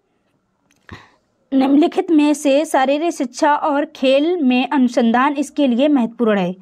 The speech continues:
प्रशिक्षकों की भूमिका कम करना, एथलीटों के वैज्ञानिक पहलुओं को, की अनदेखी करना, खेल संबंधी चोटों को रोकने और उनका इलाज करने के लिए रणनीति विकसित करना, एक केवल विशिष्ट एथ-, एथलीटों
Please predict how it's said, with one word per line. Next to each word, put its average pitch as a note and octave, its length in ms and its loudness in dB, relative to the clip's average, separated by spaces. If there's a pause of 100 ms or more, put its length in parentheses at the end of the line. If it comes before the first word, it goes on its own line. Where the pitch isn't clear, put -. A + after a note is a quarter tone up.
(720)
प्रशिक्षकों D4+ 640 0
की E4+ 140 -2
भूमिका A#3+ 460 0
कम C4+ 280 -2
करना, D#4+ 420 0 (200)
एथलीटों C#4 640 0 (320)
के C#4+ 200 0
वैज्ञानिक B3 600 0
पहलुओं B3+ 460 0
को, D4 160 -4
की C4 260 -2
अनदेखी A#3+ 480 0
करना, D4+ 360 0
खेल D4 340 0
संबंधी C4 480 0
चोटों C#4+ 560 0
को B3+ 320 2
रोकने B3 520 0 (460)
और C#4 160 2
उनका C4+ 360 -4
इलाज A#3+ 380 -2
करने C#4+ 320 0
के C#4+ 140 -2
लिए D4 200 0
रणनीति A#3 500 -2
विकसित G#3+ 340 -4
करना, E4 280 0
एक D#4+ 240 -6
केवल C#4 320 0
विशिष्ट C#4 520 -6
एथ-, - 520 -4
एथलीटों C4 680 0